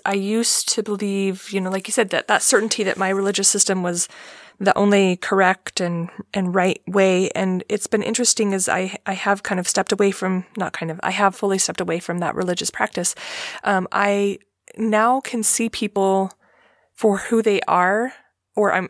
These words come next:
I'm at least practicing way better than I used to, instead of seeing them as, um, either spiritual or not spiritual, whether, you know, whether or not they fit into my perception of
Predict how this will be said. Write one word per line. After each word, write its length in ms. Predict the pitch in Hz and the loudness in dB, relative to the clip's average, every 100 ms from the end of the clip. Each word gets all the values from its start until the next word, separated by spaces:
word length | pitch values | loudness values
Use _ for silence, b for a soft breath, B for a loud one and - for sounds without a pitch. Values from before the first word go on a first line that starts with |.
| - | -4
I'm 180 | 202 202 | -4 -2
at 100 | 202 | -4
least 260 | 226 - | -4 -4
practicing 640 | - 196 - 190 - 185 180 | -2 -2 -2 -6 -4 -2 0
way 180 | 190 | 0
better 260 | 190 185 185 | 2 2 0
than 160 | 180 170 | 0 -2
I 40 | |
used 340 | 175 180 - | -2 -2 -2
to, 220 | - 180 - | 0 -2 -2
instead 400 | 196 196 - 202 | 0 2 4 4
of 100 | 202 | 4
seeing 440 | - - 208 196 190 | 4 2 2 2 2
them 280 | 185 180 - | 2 2 2
as, 540 | 170 175 175 170 170 - - | 2 2 2 0 -2 -4 -4
um, 400 | 180 170 165 175 b _ _ 208 | -4 -4 -8 -12 b _ _ 0
either 240 | 208 196 | 2 2
spiritual 720 | - - 214 214 - 202 196 | 2 2 2 2 2 2 0
or 100 | 185 | -2
not 280 | 180 175 - | 0 0 0
spiritual, 580 | - 180 170 - 180 175 - | -2 -4 -4 -2 -4 -6 -10
whether, 540 | 190 190 185 170 180 - | 0 2 4 2 0 -2
you 80 | 202 | -2
know, 180 | 180 180 - - | -2 -4 -10 -2
whether 280 | 208 196 185 | 2 4 4
or 40 | |
not 200 | 185 - | 2 2
they 120 | 180 | -2
fit 260 | - 190 - | 0 0 0
into 560 | 180 - 180 175 170 - | 0 0 0 -2 -4 -4
my 320 | 180 165 170 | -2 0 -2
perception 640 | 180 185 180 170 - 170 - | -4 -4 -2 0 0 -2 -4
of 400 | - 165 185 | -4 -6 -10